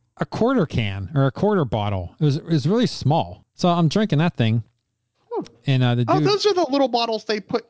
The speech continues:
Speaker 2: into the margaritas. Yeah, there's a, there's this, uh,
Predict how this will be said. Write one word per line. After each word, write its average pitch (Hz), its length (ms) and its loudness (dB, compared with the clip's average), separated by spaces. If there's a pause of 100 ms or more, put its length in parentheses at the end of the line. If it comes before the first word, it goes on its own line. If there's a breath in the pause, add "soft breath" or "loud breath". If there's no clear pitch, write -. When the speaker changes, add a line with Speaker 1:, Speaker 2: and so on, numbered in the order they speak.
Speaker 2:
into 220 440 -2
the 214 80 -4
margaritas. 202 880 -6 (540)
Yeah, 247 160 2
there's 226 220 0
a, 202 100 0
there's 190 260 -2
this, - 220 -6
uh, 151 360 0